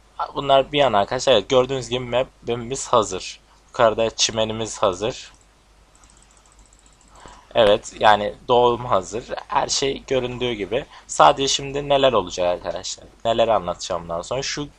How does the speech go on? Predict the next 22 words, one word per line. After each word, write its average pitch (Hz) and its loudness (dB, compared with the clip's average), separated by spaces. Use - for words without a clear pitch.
gördüğünüz 127 0
gölge, 113 0
an-, 104 2
şu 110 0
an 101 4
anlamsız 104 -2
gölgeyi 98 -4
halledeceğiz. 95 2
Işıklandırma 98 0
yapacağız. 92 -12
Ondan 123 4
sonra 123 -2
map'i 120 -4
gen-, 110 -6
genişleteceğiz. 107 -4
Yani 92 4
ekstra 107 0
şeyler 104 0
koyacağız. 98 -6
Ondan 117 -2
sonra 123 -8
yukarıya 117 -4